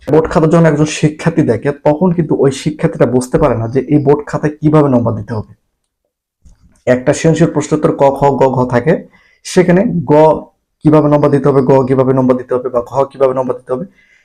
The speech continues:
একজন শিক্ষার্থী কিন্তু এটা সঠিকভাবে বুঝতে পারে না। তো শিক্ষকের খাতাগুলো যদি শিক্ষার্থী দেখে বা কোনো কেউ, অন্য কেউ দেখে, তাহলে কিন্তু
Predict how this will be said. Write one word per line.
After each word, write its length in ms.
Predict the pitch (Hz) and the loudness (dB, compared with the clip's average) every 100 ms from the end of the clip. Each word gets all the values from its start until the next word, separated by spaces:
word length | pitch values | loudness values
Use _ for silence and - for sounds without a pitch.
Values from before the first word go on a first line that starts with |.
| - | -4
একজন 220 | 127 135 - | -2 -2 -2
শিক্ষার্থী 340 | 160 160 151 147 | -4 0 -4 -2
কিন্তু 140 | 147 | -4
এটা 100 | 127 123 | -2 -2
সঠিকভাবে 300 | 127 120 113 | -2 0 0
বুঝতে 160 | 120 - | -2 -6
পারে 120 | 110 107 | -12 -12
না। 40 | - _ _ _ _ | -16 _ _ _ _
তো 40 | 135 127 - - | 0 0 -2 0
শিক্ষকের 460 | 165 165 190 196 196 | 0 2 2 2 2
খাতাগুলো 380 | 151 165 151 156 | -2 0 0 2
যদি 140 | 151 151 151 | 2 0 -2
শিক্ষার্থী 440 | - - - 156 127 | -6 -6 -8 -4 -2
দেখে 160 | 117 - 110 | -4 -4 -4
বা 60 | 117 - | -4 -2
কোনো 140 | 127 127 | -4 0
কেউ, 100 | 143 127 | 0 0
অন্য 120 | 143 151 | 2 2
কেউ 100 | 151 127 117 | 4 2 0
দেখে, 180 | - 101 _ 139 | -4 -14 _ -2
তাহলে 240 | 147 160 160 | 0 2 0
কিন্তু 160 | 151 | -2